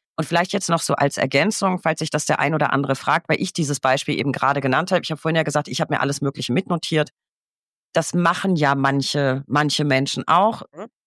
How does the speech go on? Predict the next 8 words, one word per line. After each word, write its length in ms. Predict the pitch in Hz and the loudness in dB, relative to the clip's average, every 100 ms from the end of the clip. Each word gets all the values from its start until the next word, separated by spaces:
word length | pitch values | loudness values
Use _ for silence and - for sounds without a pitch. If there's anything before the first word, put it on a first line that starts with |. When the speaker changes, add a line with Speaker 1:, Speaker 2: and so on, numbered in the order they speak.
| _ - | _ -2
Speaker 1:
geistesgegenwärtig. 1200 | 165 202 208 - 175 180 170 156 156 - 151 - _ _ _ | 0 0 -2 0 0 0 2 4 4 2 -4 -4 _ _ _
Sie 140 | 156 | 0
se-, 180 | 139 175 | 2 0
beobachten 440 | - 151 190 160 175 | 0 0 0 0 -2
einen 60 | |
Unfall 360 | - 180 - 160 | 2 2 2 -2
oder 240 | - 143 | 0 0
Ähnliches 500 | 139 135 135 - 185 | 2 2 2 0 -2